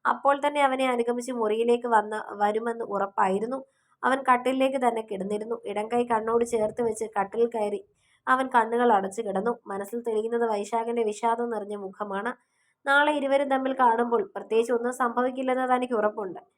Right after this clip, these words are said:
എങ്കിൽ പോലും വൈശാഖിൻ്റെ വേദന തന്നെ കൊല്ലാതെ കൊല്ലുന്നത് പോലെ അവന് തോന്നി. ഒരുപക്ഷെ കുറച്ചു കാലം കൂടി കാത്തിരിക്കാമായിരുന്നുവെന്ന് ദേവിക മനസ്സിലെങ്കിലും ചിന്തിച്ചാൽ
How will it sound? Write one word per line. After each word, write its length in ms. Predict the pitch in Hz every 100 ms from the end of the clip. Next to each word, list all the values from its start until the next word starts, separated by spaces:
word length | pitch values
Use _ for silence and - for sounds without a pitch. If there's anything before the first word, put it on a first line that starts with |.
| _ _ _ _
എങ്കിൽ 280 | 262 294 330
പോലും 280 | 320 320 302
വൈശാഖിൻ്റെ 580 | 247 226 220 262 269 269
വേദന 320 | 240 233 233 240
തന്നെ 260 | 233 233
കൊല്ലാതെ 460 | 240 226 214 226 247
കൊല്ലുന്നത് 460 | 262 226 220 240 254
പോലെ 240 | 233 214
അവന് 200 | 196 196 208
തോന്നി. 280 | 226 240 269 - _ _ _
ഒരുപക്ഷെ 420 | 277 294 285 285 302
കുറച്ചു 360 | 254 240 240
കാലം 280 | 277 269 262
കൂടി 160 | 262 262
കാത്തിരിക്കാമായിരുന്നുവെന്ന് 1160 | 262 233 233 262 262 262 254 254 254 247 247 240
ദേവിക 360 | 220 220 240 247
മനസ്സിലെങ്കിലും 720 | 233 208 226 285 277 262 262
ചിന്തിച്ചാൽ 520 | 247 214 220 220 208